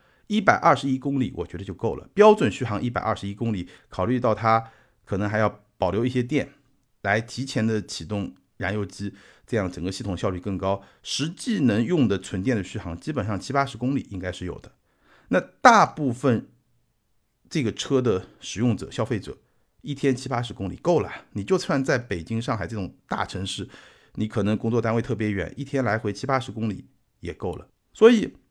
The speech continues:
我认为一个插混车型，它的纯电续航，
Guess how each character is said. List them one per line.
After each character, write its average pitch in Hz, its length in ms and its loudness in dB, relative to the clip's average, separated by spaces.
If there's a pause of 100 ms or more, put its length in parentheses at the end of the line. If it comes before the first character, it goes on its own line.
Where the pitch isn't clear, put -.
(340)
我 117 200 4
认 156 220 4
为 110 320 2 (160)
一 123 160 -4
个 156 160 2
插 107 320 0
混 101 220 -6
车 98 200 -6
型， - 280 -10 (240)
它 135 160 -2
的 131 100 -2
纯 101 220 -6
电 117 180 0
续 - 160 -10
航， 82 300 -12